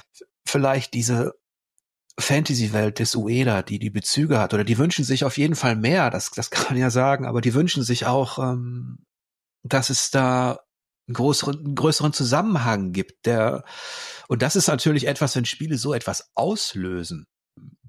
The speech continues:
dass man nicht einfach sagt, wir wollen jetzt Teil zwei, Teil drei, sondern nein, wir wollen, im, im Grunde wollen, würden wir gerne diese Welt als solche verstehen und wir würden uns gerne drin aufhalten, wir würden gerne mehr Abenteuer drin erleben.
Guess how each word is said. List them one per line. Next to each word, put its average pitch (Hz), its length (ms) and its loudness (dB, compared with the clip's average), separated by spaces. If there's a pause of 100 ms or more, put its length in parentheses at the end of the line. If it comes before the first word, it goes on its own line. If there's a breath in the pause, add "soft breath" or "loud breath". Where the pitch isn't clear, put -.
(140)
dass 120 200 0
man 120 100 2
nicht 135 160 -2
einfach 123 320 0
sagt, 127 240 0
wir 113 100 -2
wollen 123 160 2
jetzt 127 160 -2
Teil 107 160 0
zwei, 135 260 0
Teil 110 240 0
drei, 123 360 0
sondern 117 260 -2
nein, 143 320 2
wir 113 140 0
wollen, 147 320 4
im, - 220 -12
im 123 140 -4
Grunde 165 460 0
wollen, 151 380 0 (160)
würden 175 440 0
wir 143 120 2
gerne 139 440 2
diese 139 380 -2
Welt 180 320 2 (300)
als 120 240 -2
solche 131 560 0 (360)
verstehen 160 640 0
und 110 140 0
wir 104 220 -2
würden 127 140 2
uns 117 120 -4
gerne 120 180 2
drin 110 180 0
aufhalten, 147 600 0
wir 110 100 0
würden 117 180 2
gerne 110 180 0
mehr 107 160 2
Abenteuer 143 400 2
drin 127 160 4
erleben. 113 380 0